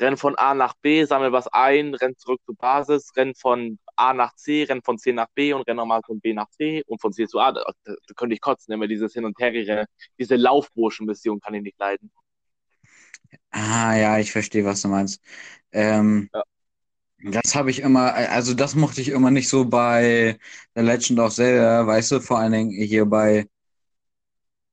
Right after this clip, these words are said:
Speaker 2: äh, Monty oder, äh, wie dieser Nachthändler auch hieß. Ähm, Spoiler
Speaker 1: Ja.
Speaker 2: an die, die es noch spielen wollen. Ähm,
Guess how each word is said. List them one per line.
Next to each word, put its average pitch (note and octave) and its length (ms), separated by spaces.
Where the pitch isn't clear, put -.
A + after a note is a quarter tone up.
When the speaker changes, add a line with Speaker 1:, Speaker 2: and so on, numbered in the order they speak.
Speaker 2:
äh, A#2+ 200
Monty B2 480
oder, A#2 500
äh, A2+ 200
wie A2+ 140
dieser A2 600
Nachthändler A2 600
auch G#2 140
hieß. C3 360
Ähm, G2 500
Spoiler G#2+ 420
Speaker 1:
Ja. - 20
Speaker 2:
an G#2 160
die, G#2+ 140
die G#2 100
es G#2 140
noch G#2 140
spielen G2+ 400
wollen. A2 360
Ähm, G#2+ 600